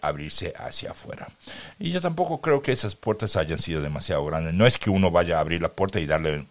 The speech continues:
¡pum!, pegarle un, en la cara a uno porque abrió la puerta. No creo que ese, ese sea el motivo. Pero fue uno de los dos honores, o sea, en la familia se podía enterrar dentro de Roma si querían, y la puerta se podía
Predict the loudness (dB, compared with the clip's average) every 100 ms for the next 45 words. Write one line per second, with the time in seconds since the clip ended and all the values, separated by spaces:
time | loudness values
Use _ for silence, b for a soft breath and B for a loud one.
0 | _ 6 8 8 6 2 2 4 4 4
1 | 0 -2 -4 -10 _ -8 -6 -2 6 6
2 | 6 2 6 6 6 2 -4 -4 -4 -4
3 | -6 -8 -10 -10 -16 -20 -20 -20 -20 _
4 | -14 -14 -12 -10 -6 -2 -2 -2 -6 -8
5 | -8 -4 -2 -2 -2 2 4 6 4 B
6 | B B B 8 12 12 8 B -2 4
7 | 6 6 8 10 10 8 10 8 10 10
8 | 10 10 6 2 0 0 0 0 -2 -4
9 | -12 _ -2 0 4 8 8 8 4 2
10 | 2 4 4 4 6 6 6 6 6 6
11 | 6 6 8 6 4 0 4 10 10 8
12 | B B B B 2 8 8 8 6 6
13 | 4 -2 -2 0 2 2 4 4